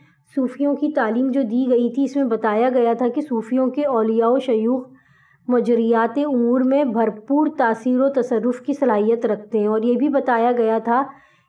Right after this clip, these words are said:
کہ اولیاء و شیوخ کو خداوند عالم نے صلاحیت اس لیے دی ہے کہ انہوں نے خدا کی بے انتہا عبادت کی تھی۔ نیز کیا حدیث قدوسی میں یہ نہیں ہے، میرے بندے،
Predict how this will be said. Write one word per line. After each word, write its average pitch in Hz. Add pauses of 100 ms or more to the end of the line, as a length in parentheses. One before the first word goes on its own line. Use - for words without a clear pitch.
(120)
کہ 302
اولیاء 247
و 294
شیوخ 254
کو 277
خداوند 233
عالم 240
نے 262
صلاحیت 247
اس 285
لیے 311
دی 240
ہے 285 (360)
کہ 294
انہوں 269
نے 294
خدا 240 (100)
کی 294
بے 247
انتہا 269
عبادت 233
کی 262
تھی۔ 302 (540)
نیز 285
کیا 285
حدیث 262 (120)
قدوسی 240
میں 277
یہ 269
نہیں 262
ہے، 294 (540)
میرے 240
بندے، 240